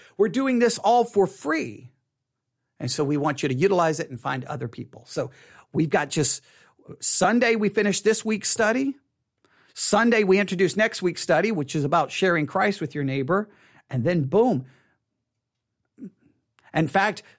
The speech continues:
maybe even early next week, we may already start introducing, uh, the study on, uh,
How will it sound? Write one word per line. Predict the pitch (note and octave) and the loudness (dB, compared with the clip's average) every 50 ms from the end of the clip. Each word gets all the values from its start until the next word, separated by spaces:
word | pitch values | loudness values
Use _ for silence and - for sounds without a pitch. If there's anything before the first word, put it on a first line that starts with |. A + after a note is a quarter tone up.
| _ - - _ | _ -20 -18 _
maybe | - C#3+ D3 C#3 C#3 F3+ A3+ C4 A#3 B3 A3 G3+ F#3 - F#3+ | -4 -2 0 2 4 4 4 4 4 2 2 0 0 0 0
even | G3+ G3+ F3 G3+ F#3+ F3+ D#3+ - | 0 2 2 2 2 0 0 0
early | E3+ F#3 G#3 G#3+ G#3+ G#3 G3+ | 2 2 4 4 4 4 4
next | G3+ G3+ G#3 G3+ - - | 2 2 0 -2 -4 -6
week, | D#3+ G3+ A#3+ C4+ C4 F3 - - - _ _ _ _ _ _ | -4 -2 -2 -2 -2 -4 -8 -14 -20 _ _ _ _ _ _
we | - D3 F#3 | -2 0 0
may | G#3 G#3 G3+ G3 | 2 4 4 4
already | F#3 F3+ F#3+ F#3 F3+ E3 | 4 4 4 2 2 0
start | - - G3 F3+ F3+ F3+ | 0 0 0 0 0 0
introducing, | F3 F3 E3+ - F3+ D3+ B2+ - C#3+ F3 G#3+ A3 - - D#3+ C#3+ B2+ B2 B2 B2+ _ _ _ _ _ - | -2 -4 -2 -2 -4 -6 -4 -2 0 0 0 0 0 0 0 2 2 0 -2 -4 _ _ _ _ _ -6
uh, | - - A#2+ C3+ C3 | -2 -2 0 0 -2
the | B2+ C3 | -2 -4
study | B2+ - - - C#3+ D3+ F3+ F3 C#3 A#2+ B2+ - _ - | -6 -6 -6 -4 -2 -2 -2 -2 -6 -8 -10 -14 _ -18
on, | C#3+ D3+ C3 B2 A#2 A#2 - - | -14 -10 -8 -6 -6 -8 -6 -4
uh, | C#3 B2+ A#2+ B2 A#2 | -4 -4 -2 -4 -6